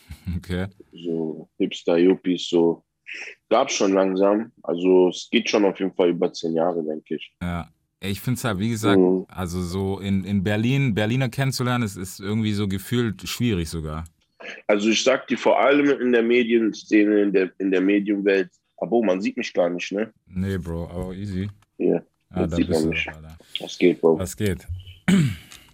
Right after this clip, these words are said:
Speaker 2: Äh, vor allem in der Medienbranche ist es ist sogar eine größere Seltenheit, würde ich sogar sagen, als, als, äh,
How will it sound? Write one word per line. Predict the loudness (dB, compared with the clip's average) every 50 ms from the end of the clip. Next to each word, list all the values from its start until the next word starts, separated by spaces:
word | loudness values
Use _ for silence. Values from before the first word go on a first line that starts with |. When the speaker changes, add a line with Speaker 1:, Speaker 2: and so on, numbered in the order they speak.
| _ _ _ _
Speaker 2:
Äh, | -6 -2 0 0 2 2 2 2
vor | 2 2 2 4
allem | 4 4 4 4 4 2
in | 2 2 2
der | 2 4
Medienbranche | 4 6 4 4 4 4 2 2 2 0 -2 -6 -12 -8 -2 2 4 4 4 4 2 -2 -2 0 2 4 4 2 2 -2
ist | -6 -6 -8 -14 -14
es | -14 -12 -10 -10 -10
ist | -8 0
sogar | 2 2 4 6 6 6 6 6 4 2 0 -6 _ _
eine | 0 2 2 4
größere | 4 4 4 2 2 -2 -2 -2 -2 2
Seltenheit, | 2 2 2 2 0 -2 -2 0 0 0 0 -2
würde | -4 -4 -4
ich | -4 -6 -6
sogar | -2 -2 0 0 2 2
sagen, | 2 2 2 2 0 -2 -2
als, | -2 -4 -4 -8 -14 -20 _ _ _
als, | 0 2 2 0 -4 -8 -6
äh, | -2 0 0 0 0 0 0 -2 -2 -4 -4 -8